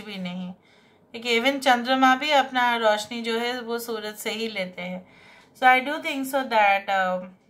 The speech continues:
अगर आप किसी गलतफहमी में थे, अगर आपको किसी even सुपरस्टिशन भी था, कुछ चीज़ों को लेके फॉल्स बिलीफ भी था, आपने पाल के रखा था अपने दिमाग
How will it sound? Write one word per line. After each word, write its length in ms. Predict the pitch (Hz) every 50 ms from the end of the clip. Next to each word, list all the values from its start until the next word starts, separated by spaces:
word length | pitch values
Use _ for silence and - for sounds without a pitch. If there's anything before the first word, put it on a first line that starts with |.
| _ _ _ _ _ _ _ _ _ _ _ _ _ _ _ _ _ _ _ _ _ - - _ _ -
अगर 240 | 208 226 247 269 294
आप 260 | 294 294 294 - -
किसी 200 | - 269 262 302 262
गलतफहमी 680 | 226 240 233 247 254 247 - - 285 269 269 277 277
में 240 | 269 262 240 220 196 185
थे, 140 | 190 185 170 175 190 - _ _ -
अगर 220 | 196 208 220 226 240
आपको 440 | 233 226 233 226 - 247 254 254 254 - _ _ _ _ _ _ _ _ _ -
किसी 240 | 247 233 - 262 254 247 240 233 220 190 - 240 254
even 200 | 262 302 320 302
सुपरस्टिशन 760 | - - 269 233 262 262 262 - 277 269 269 - 302 285 294 285
भी 120 | 285 277 262
था, 300 | - 226 226 196 185 185 185 -
कुछ 120 | - 226 226 -
चीज़ों 300 | 233 226 226 226 233 226
को 100 | 226 233
लेके 300 | 220 208 202 190 202 214 220
फॉल्स 480 | 220 - 247 240 247 247 254 240 226 202
बिलीफ 400 | 220 226 233 262 277 277 262 - -
भी 140 | 220 240 233 233
था, 240 | - 214 208 202 202 208 - - - - - - - _ -
आपने 240 | 214 220 226 254 240
पाल 280 | 240 254 233 233 240 240
के 120 | - 254
रखा 360 | 240 233 220 226 - 214 214 190
था 120 | - 196
अपने 200 | 190 214 208 196
दिमाग 340 | 196 202 208 202 196 196 190